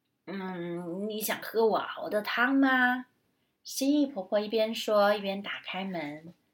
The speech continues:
“你是巫婆吗？”<laughs> 蜥蜴婆婆笑着说，“我故意那样写，这样大家才不敢进来。要不然我的汤锅这么小，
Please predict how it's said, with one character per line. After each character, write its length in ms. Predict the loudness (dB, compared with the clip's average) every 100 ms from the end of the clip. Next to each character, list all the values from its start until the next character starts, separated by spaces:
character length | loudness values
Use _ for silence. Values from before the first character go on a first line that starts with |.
| _ _ _ _ _ _ _ -16 -2
“你 220 | 2 4
是 180 | 4 4
巫 180 | 4 2
婆 320 | 2 0 2
吗？” 640 | 0 -2 0 0 -2 -6 -12 _ _ _ _
<laughs> 880 | -2 4 4 4 0 -6 -8 -14 _
蜥 220 | -8 -4
蜴 180 | -2 -2
婆 140 | -2
婆 160 | 0 0
笑 240 | 2 0
着 100 | 0
说 440 | -4 -2 0 -2 -4 _
，“我 400 | 8 8 8 4
故 200 | 2 2
意 160 | 2
那 180 | 0 0 2
样 220 | 0 -2
写， 640 | -4 -4 -2 2 2 2 0
这 100 | 0
样 180 | 2
大 140 | 4 4
家 140 | 4
才 160 | 4 2
不 160 | 4
敢 240 | 4 2 -2
进 240 | 0 2
来。 480 | 2 4 6 4 0 _ _ _
要 200 | 0 2
不 140 | 4
然 220 | 4 4 4
我 100 | 4
的 120 | 2
汤 360 | 2 -2 0
锅 200 | 2 2
这 440 | 6 10 12 12 10
么 120 | 6
小， 320 | 0 0 -2